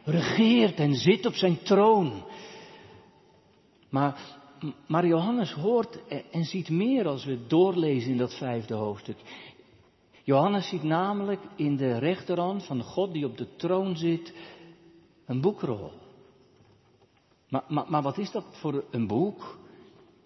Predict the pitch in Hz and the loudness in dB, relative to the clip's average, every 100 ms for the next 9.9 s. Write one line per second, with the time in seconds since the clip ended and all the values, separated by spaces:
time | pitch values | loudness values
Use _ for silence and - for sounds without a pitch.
0 | _ _ - 131 - _ _ _ 131 - | _ _ -10 -10 -10 _ _ _ -8 -4
1 | 156 147 - - 139 139 127 117 113 - | -2 -2 -2 0 0 0 -2 -2 -4 -6
2 | 113 170 196 - 131 117 120 123 107 143 | -6 -6 -8 -6 -2 -2 -2 -6 -8 -4
3 | 143 123 127 110 185 202 - 92 113 - | 0 0 -2 0 0 0 -6 -8 -12 -18
4 | - - - - _ _ _ _ _ _ | -20 -20 -20 -20 _ _ _ _ _ _
5 | _ _ _ _ _ _ _ _ _ _ | _ _ _ _ _ _ _ _ _ _
6 | _ _ - - _ _ _ - 131 190 | _ _ -20 -20 _ _ _ -4 2 2
7 | 190 165 170 175 175 151 165 156 180 180 | 2 0 0 0 0 0 -2 2 2 2
8 | 170 156 165 214 220 196 202 190 185 160 | 0 0 2 2 2 0 0 -2 -2 -4
9 | - 123 117 117 208 - - 92 127 | -2 -4 -4 -4 -4 -4 -12 -12 -14